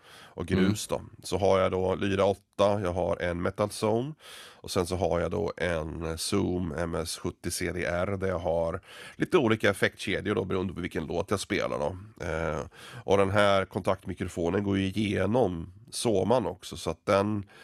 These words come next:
Speaker 1: eh, har ju ett inbyggt delay och en dist som jag använder för att skapa extra oljud och, ja, eh, skrik och skrän och drön, som man brukar säga.
Speaker 2: <laughs> Ja, det är perfekt. Men det har ni
Speaker 1: Mm.
Speaker 2: liksom ovanpå de gamla,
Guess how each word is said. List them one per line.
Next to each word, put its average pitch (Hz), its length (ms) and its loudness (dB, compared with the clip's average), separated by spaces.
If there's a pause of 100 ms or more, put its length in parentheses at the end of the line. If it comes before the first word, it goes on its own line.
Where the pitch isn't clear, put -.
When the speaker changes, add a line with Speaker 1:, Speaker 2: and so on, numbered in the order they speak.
(420)
Speaker 1:
eh, 87 920 2
har 95 120 4
ju 98 40 4
ett 90 100 -2
inbyggt 92 380 -2
delay 95 560 2
och - 500 -2
en 87 140 -4
dist - 480 -4
som 85 220 -4
jag 80 100 -2
använder 69 340 -6
för 78 180 -4
att 76 240 -6
skapa 69 480 -2
extra 78 420 -4 (360)
oljud 82 500 0
och, 78 260 -2 (600)
ja, 101 300 4 (360)
eh, 98 400 4
skrik 123 380 0
och 117 60 0
skrän 117 380 4
och 95 80 -6
drön, 90 400 2
som 82 80 -6
man 82 80 0
brukar 87 160 -4
säga. 78 360 0
Speaker 2:
<laughs> - 40 -2 (800)
Ja, 87 80 2
det 95 40 6
är 95 40 4
perfekt. 87 540 -2
Men 113 140 4
det 123 120 8
har 127 200 6
ni 113 80 0
Speaker 1:
Mm. 104 80 2
Speaker 2:
liksom 92 320 -2
ovanpå 101 520 4
de 98 120 2
gamla, 82 380 4